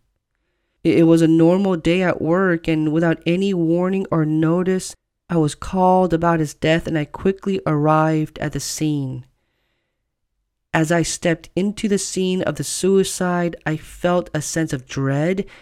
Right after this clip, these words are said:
and deep, immense sadness from those that had witnessed the suicide.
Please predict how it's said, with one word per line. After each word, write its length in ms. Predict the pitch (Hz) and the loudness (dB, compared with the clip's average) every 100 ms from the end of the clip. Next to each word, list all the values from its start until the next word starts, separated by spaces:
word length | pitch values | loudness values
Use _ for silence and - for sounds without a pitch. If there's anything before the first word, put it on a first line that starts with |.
| _ | _
and 300 | 151 151 127 | -4 -4 -6
deep, 380 | - 170 190 - - | -8 -6 -6 -8 -4
immense 640 | 160 156 160 156 160 - - | -2 0 2 0 -2 -8 -14
sadness 800 | - - 185 175 175 147 135 131 | -12 -6 -4 -2 -4 -4 -6 -6
from 300 | - 139 139 | -8 -6 -4
those 480 | 147 156 135 131 123 | 0 0 0 -2 -4
that 240 | - - | -6 -6
had 180 | 147 139 | -8 -4
witnessed 480 | 143 151 135 127 - | -2 -2 -4 -8 -6
the 80 | 135 | -8
suicide. 840 | - 160 139 - 139 135 135 - | -2 -2 -2 -4 -6 -4 -8 -12